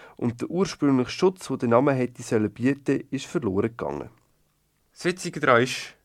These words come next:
Speaker 2: dass der Arthur Miller nach den Dreharbeiten zu Burn, Hollywood Burn sich auch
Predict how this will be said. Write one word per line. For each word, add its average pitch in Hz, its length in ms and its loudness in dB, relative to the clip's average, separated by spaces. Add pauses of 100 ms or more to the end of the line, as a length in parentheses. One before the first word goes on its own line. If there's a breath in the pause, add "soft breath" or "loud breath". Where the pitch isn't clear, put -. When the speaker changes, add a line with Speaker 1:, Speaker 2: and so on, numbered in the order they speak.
(380)
Speaker 2:
dass 104 200 -6
der - 180 -2
Arthur - 340 0
Miller 113 280 -2
nach 98 160 -4
den 87 80 -10
Dreharbeiten 98 800 -2
zu 78 340 -6 (120)
Burn, 113 360 0
Hollywood 92 460 -4
Burn 95 420 -6 (340)
sich - 200 -8 (180)
auch 123 400 -2